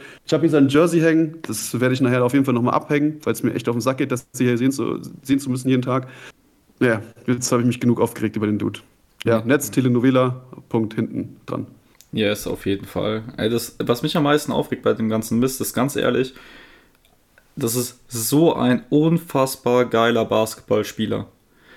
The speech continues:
Speaker 2: Und du hast nur Bullshit drumherum. So, und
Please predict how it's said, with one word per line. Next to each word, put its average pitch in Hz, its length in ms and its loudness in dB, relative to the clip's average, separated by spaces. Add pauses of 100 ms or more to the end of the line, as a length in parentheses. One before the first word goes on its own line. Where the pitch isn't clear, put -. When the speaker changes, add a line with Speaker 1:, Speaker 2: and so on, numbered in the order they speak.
(140)
Speaker 2:
Und 117 260 -4
du 123 120 2
hast 147 400 -4 (800)
nur 160 480 6
Bullshit - 600 0 (380)
drumherum. 110 600 0 (160)
So, 123 180 2
und 120 340 -2